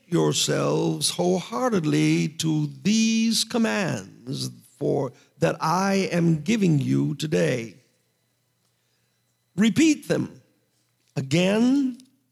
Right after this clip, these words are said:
and again to your children.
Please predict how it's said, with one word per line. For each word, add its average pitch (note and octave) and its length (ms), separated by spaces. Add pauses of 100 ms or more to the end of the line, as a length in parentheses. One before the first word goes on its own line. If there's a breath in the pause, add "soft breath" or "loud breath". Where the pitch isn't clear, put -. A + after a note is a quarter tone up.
(380)
and F#3+ 140
again E3 720 (880)
to - 80
your E3 160
children. E3 580